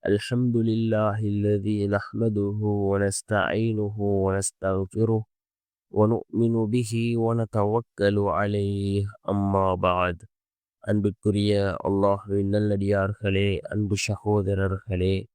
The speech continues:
நாம் தொடர்ச்சியாக பார்த்து வரக்கூடிய துஆக்களினுடைய, திக்ருகளினுடைய தொகுப்பில் இன்று நாம் பார்க்க இருக்கின்ற விடயம் என்னவென்றால், இன்றைய தினம் ஃபஜ்ருடைய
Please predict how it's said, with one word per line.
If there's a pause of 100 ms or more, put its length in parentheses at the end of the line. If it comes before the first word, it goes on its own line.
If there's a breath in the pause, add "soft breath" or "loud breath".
(460)
நாம்
தொடர்ச்சியாக
பார்த்து
வரக்கூடிய (460)
துஆக்களினுடைய, (260)
திக்ருகளினுடைய
தொகுப்பில் (420)
இன்று
நாம்
பார்க்க
இருக்கின்ற (180)
விடயம்
என்னவென்றால், (1120)
இன்றைய
தினம்
ஃபஜ்ருடைய